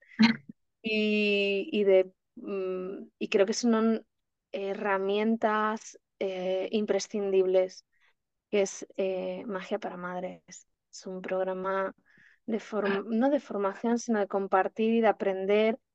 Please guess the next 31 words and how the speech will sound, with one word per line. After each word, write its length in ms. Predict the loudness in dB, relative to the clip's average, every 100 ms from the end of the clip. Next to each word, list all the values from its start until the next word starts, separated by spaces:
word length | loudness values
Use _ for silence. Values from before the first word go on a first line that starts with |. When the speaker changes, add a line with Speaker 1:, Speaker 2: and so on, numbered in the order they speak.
| _
Speaker 2:
¿no? 300 | -10 -6 -4
De 100 | 0
volver 260 | 2 2 2
al 100 | 0
centro. 540 | -4 -6 -6 -4 -8 -8
Cuéntanos 480 | -10 -6 -4 -4 -6
un 60 | -8
poquito, 340 | -10 -10 -12
Mireia, 380 | -10 -8 -10 -10
¿qué 80 | -10
es 100 | -8
Magia 300 | -8 -8 -12
para 160 | -12 -10
Madres? 360 | -10 -10 -14
Que 120 | -14
yo 80 | -12
puedo 160 | -8 -6
hablar, 200 | -6 -6
mu-, 200 | -8 -12 _ _
vamos, 380 | -6 -6 -12 -16 -6
maravillas, 600 | 0 2 0 -2 -8 -12
¿eh? 80 | -12
Pero 160 | -12
quiero 260 | -8 -8 -8
que 80 | -12
tú 120 | -10
nos 180 | -10 -10
cuentes. 440 | -14 -20 -20 -20 _ _ _ _ _ _ -20 -20 _ -2
Speaker 1:
Es 180 | -2 4
poder, 800 | 8 10 10 10 8 6 4 4 6
em, 880 | 8 10 10 8 4 2 0 -2